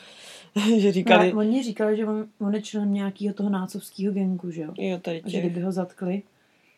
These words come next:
Speaker 2: že se ty policajti podle mě bojí je zatýkat. A že ta naše domácí říká, že se bojí toho, že to bude pokračovat ještě dál, jako.
Speaker 1: Hmm. Protože
Speaker 2: Protože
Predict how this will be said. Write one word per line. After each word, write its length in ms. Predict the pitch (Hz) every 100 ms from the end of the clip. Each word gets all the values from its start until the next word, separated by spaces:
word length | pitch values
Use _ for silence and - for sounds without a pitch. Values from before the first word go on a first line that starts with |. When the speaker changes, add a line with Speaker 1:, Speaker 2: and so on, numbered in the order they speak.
| -
Speaker 2:
že 100 | 196
se 160 | - 190
ty 100 | 190
policajti 420 | 190 170 175 175
podle 200 | 165 156
mě 200 | 156 160
bojí 320 | 156 156 151
je 100 | 151
zatýkat. 460 | 147 - 156 165 160 -
A 100 | -
že 200 | 180 180 - _ -
ta 100 | 185
naše 200 | 175 180
domácí 340 | 175 170 175
říká, 160 | 175 180
že 60 |
se 100 | 170
bojí 200 | 170 175
toho, 200 | 175 165
že 100 | 170
to 100 | 170
bude 120 | 165 165
pokračovat 380 | 170 170 165 185
ještě 220 | 170 -
dál, 260 | 160 151 156
jako. 340 | 165 - 160 - _ -
Speaker 1:
Hmm. 440 | 233 214 214 214 226 _ _ _ - _ _ _ _ _ _ - -
Protože 180 | 196 190 185
Speaker 2:
Protože 540 | 185 185 175 175